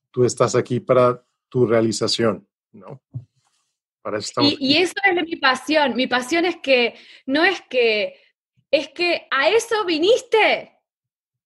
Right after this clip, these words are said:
Speaker 1: Ujú.
Speaker 2: Es como, ¿a eso viniste? <laughs>
Speaker 1: Pues
Speaker 2: Ese es el
Speaker 1: fíjate.
Speaker 2: whole purpose. Claro, es como, ¡ah!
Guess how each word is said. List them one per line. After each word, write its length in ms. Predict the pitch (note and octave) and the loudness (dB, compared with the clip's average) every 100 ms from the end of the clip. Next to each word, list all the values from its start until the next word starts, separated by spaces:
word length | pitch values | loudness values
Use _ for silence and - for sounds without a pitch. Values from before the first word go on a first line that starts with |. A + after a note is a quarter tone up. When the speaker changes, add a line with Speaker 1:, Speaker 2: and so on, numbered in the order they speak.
| - | -16
Speaker 1:
Ujú. 300 | G#2+ G2+ A2+ _ _ _ _ _ _ _ - | -16 -16 -20 _ _ _ _ _ _ _ -18
Speaker 2:
Es 120 | C#4 | -6
como, 460 | F4 F4 D#4 - _ | -4 -2 -4 -6 _
¿a 180 | C#4 E4 | -2 2
eso 220 | C#5 C#5 C5 | 2 2 2
viniste? 460 | G#4+ C5+ D#5+ - C5 - - - | 2 0 -2 -2 -2 -4 -16 -20
<laughs> 320 | - - - - | -16 -16 -14 0
Speaker 1:
Pues 200 | C5+ C5+ | 0 4
Speaker 2:
Ese 140 | C#5+ | 2
es 80 | A#4 | 2
el 80 | G4 | 0
Speaker 1:
fíjate. 200 | - G4 | -2 -2
Speaker 2:
whole 180 | A#4 A#4 | -4 0
purpose. 420 | A4+ A4+ B3 G3 - _ _ F#4+ F4 - | -2 0 -2 -6 -10 _ _ -20 -20 -4
Claro, 220 | G4+ A4+ A4 | 0 2 2
es 60 | |
como, 160 | - F4 | 0 -4
¡ah! 340 | - E5 G4+ | -2 -2 -2